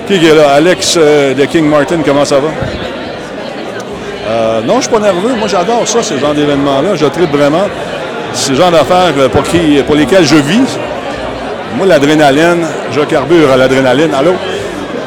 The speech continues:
Fait que, je vais aller me placer là-bas, il y a trop de monde. Trop de monde.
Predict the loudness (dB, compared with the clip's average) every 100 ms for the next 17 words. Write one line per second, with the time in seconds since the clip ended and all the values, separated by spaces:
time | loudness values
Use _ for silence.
0 | -6 -4 -2 0 0 2 2 4 4 6
1 | 4 4 4 2 0 -4 -6 -4 -2 0
2 | 0